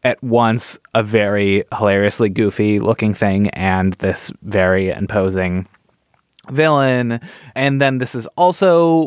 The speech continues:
when Laurel and the Manticore end up back at the school. And so everything's sort of coming together, and it may be a little hard to sort out how everything happens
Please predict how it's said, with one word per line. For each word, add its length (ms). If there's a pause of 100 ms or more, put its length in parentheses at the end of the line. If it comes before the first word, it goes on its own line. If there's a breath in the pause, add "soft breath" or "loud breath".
when 720
Laurel 760
and 140
the 40
Manticore 840
end 220
up 160
back 260
at 100
the 120
school. 400
And 100
so 100
everything's 480
sort 200
of 120 (360 loud breath)
coming 240
together, 600 (220 loud breath)
and 80
it 60
may 180
be 80
a 80
little 160
hard 220
to 60
sort 340
out 240
how 180
everything 380
happens 680